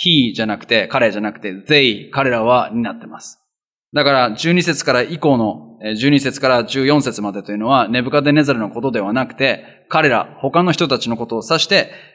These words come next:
言っていることがわかります。お前の財宝、彼らは、お前の財宝、彼らによってお前の財宝は略奪され、商品はかすめ奪われ、城壁は覆され、住み心地の良い家は取り壊され、石や木や塵までも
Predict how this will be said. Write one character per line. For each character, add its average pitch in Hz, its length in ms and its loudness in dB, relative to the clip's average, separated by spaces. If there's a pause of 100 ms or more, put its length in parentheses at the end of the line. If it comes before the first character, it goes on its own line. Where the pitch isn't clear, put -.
(160)
言 113 160 -10
っ 117 40 -14
て 107 80 -2
い 98 100 -6
る 95 120 -10
こ 101 100 -12
と 110 100 -6
が 127 100 2
わ 92 120 -2
か 85 100 -12
り 82 60 -10
ま - 160 -18
す。 - 220 -20 (420)
お 139 100 2
前 170 160 6
の 165 100 6
財 151 180 2
宝、 147 160 2
彼 156 200 2
ら 123 100 4
は、 139 240 4
お 139 60 -2
前 151 160 4
の 151 140 4
財 139 240 2
宝、 139 640 -2
彼 147 180 2
ら 131 120 2
に 123 100 2
よ 123 100 0
っ - 80 -14
て 180 160 2
お 127 100 -4
前 135 140 4
の 139 100 4
財 127 200 2
宝 127 140 0
は 127 120 2
略 110 260 -4
奪 123 180 -2
さ 147 120 0
れ、 151 180 0 (320)
商 165 280 4
品 127 200 4
は 135 160 4
か 107 140 -6
す - 120 -6
め 135 120 4
奪 117 240 0
わ 120 80 0
れ、 110 200 -4
城 131 180 0
壁 131 220 -2
は 127 120 0
覆 139 420 -2
さ 135 140 2
れ、 - 340 -4
住 143 240 2
み 135 60 4
心 139 180 0
地 139 120 -2
の 135 100 4
良 139 160 4
い 117 160 0
家 131 100 2
は 120 140 2
取 113 220 -6
り 110 40 -8
壊 131 140 2
さ 123 120 -4
れ、 110 140 -4 (300)
石 147 220 2
や 139 120 4
木 151 140 -4
や 127 280 2 (140)
塵 160 80 0
ま 165 140 4
で 123 80 0
も 139 420 0